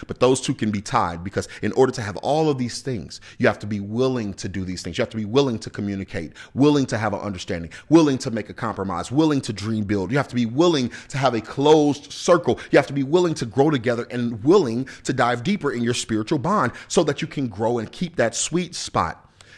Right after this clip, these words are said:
And, uh, here's another big one, right? I know there's a whole lot. This could be a two-part episode, and I'm kinda speeding through these,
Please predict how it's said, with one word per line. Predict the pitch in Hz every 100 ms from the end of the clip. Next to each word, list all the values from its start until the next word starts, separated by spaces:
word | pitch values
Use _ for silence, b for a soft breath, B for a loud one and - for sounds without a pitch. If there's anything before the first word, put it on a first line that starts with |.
| B
And, | 92 95
uh, | 120
here's | 110 107
another | 139 233 185
big | 147 90
one, | 80 -
right? | 123
I |
know | 151
there's | 135 110
a |
whole | - 135 127
lot. | 120 104
This | 123 -
could | 120
be | 107
a | 95
two-part | - - 135 - 127
episode, | 107 - 107 95
and | 92
I'm | 90
kinda | 120 95
speeding | - - 147 131 117
through | 147
these, | 110 101